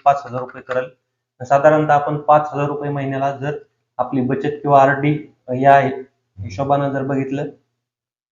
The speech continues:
तर आपण जास्तीत जास्त ड्युरेशन निवडायचं आहे. आता यामध्ये आपल्याला कमी ड्युरेशन कधीच निवडायचं नाही, कारण आपण जेवढा कमी ड्युरेशन निवडू,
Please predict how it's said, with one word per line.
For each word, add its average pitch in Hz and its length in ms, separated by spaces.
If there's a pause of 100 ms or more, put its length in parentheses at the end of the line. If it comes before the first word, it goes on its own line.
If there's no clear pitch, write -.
(180)
तर 139 80
आपण 143 320 (180)
जास्तीत 143 380
जास्त 147 280
ड्युरेशन 151 520
निवडायचं 135 380
आहे. 127 80
आता 135 80
यामध्ये 147 400
आपल्याला 147 420 (540)
कमी 160 220
ड्युरेशन 160 460
कधीच 160 320
निवडायचं 147 420
नाही, 147 160
कारण 151 240 (500)
आपण 151 260
जेवढा 151 240
कमी 160 280
ड्युरेशन 156 600 (120)
निवडू, 147 460